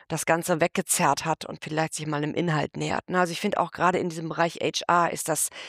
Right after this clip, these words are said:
das Netz und die Anzeigen und das, was dir auch per E-Mail in die Praxis flattert, so voll mit irgendwelchen Sprüchen, dass ich immer schon denke, „Boah, ey, kann vielleicht irgendjemand mal wieder so eine ganz spießige Anzeige schicken,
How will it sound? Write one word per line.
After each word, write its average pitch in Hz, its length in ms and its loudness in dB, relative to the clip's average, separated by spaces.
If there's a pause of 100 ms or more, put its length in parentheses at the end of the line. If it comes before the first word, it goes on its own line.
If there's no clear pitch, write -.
(160)
das - 200 -6
Netz 196 480 2
und 156 140 -6
die 165 140 -2
Anzeigen 156 720 0
und - 140 -2
das, 170 160 -2
was 170 120 -4
dir 165 200 2
auch - 80 -6
per 175 180 2
E-Mail 196 580 4 (180)
in 170 180 -4
die 170 80 -4
Praxis - 420 -2
flattert, 151 380 0 (360)
so 208 280 2
voll 214 380 2
mit 190 180 2
irgendwelchen 180 420 0
Sprüchen, 190 680 -2 (400)
dass 165 140 0
ich 185 80 2
immer 175 120 4
schon 165 160 -2
denke, 170 200 0
„Boah, 160 220 2
ey, 101 100 4
kann 175 280 0
vielleicht 180 380 0
irgendjemand 175 480 0
mal 165 100 -2
wieder 160 160 -2
so 165 60 0
eine 160 100 0
ganz 170 260 2
spießige 175 480 -2
Anzeige 156 500 0
schicken, 202 340 -4